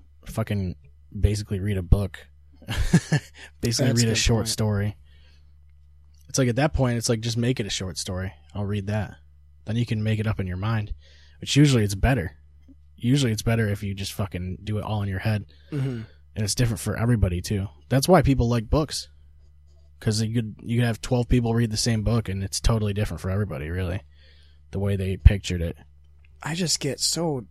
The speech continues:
Speaker 2: reading makes me so tired.
Speaker 1: Yeah.
Speaker 2: And dizzy.
Speaker 1: And the
Speaker 2: It's
Speaker 1: thing
Speaker 2: really
Speaker 1: is, like,
Speaker 2: weird. I get, if I read for too long, I start to get
Speaker 1: Yeah.
Speaker 2: lightheaded.
Speaker 1: I get to a certain point where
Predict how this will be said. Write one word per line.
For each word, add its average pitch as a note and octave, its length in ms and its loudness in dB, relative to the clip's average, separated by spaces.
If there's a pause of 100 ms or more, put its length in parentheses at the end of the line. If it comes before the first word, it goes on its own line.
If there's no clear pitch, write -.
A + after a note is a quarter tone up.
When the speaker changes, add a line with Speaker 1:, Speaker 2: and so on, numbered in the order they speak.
(120)
Speaker 2:
reading D#3+ 440 0
makes A#2+ 240 -6
me A#2+ 100 -8
so C#3+ 320 -4 (160)
tired. B2 480 -6 (640)
Speaker 1:
Yeah. F#2+ 300 -2 (400)
Speaker 2:
And A#2+ 180 -8
dizzy. B2+ 340 0 (340)
Speaker 1:
And C#3 120 0
the B2+ 60 0
Speaker 2:
It's - 80 -12
Speaker 1:
thing E3+ 120 4
Speaker 2:
really D#3+ 160 8
Speaker 1:
is, C#3+ 60 4
like, C3+ 140 8
Speaker 2:
weird. C#3 220 2 (260)
I C#3+ 120 0
get, D#3+ 240 4
if D3 260 0
I D#3+ 80 8
read E3 300 2
for C#3 120 -4
too C#3 160 -4
long, C3 240 -4
I B2 140 -4
start C3+ 260 -2
to B2+ 60 -4
get B2 120 -2
Speaker 1:
Yeah. A2 100 2
Speaker 2:
lightheaded. A#2+ 420 -6 (500)
Speaker 1:
I C3+ 100 6
get E3 180 6
to F3 120 4
a D#3 60 6
certain C3 340 6
point B2 380 8 (480)
where A2 720 0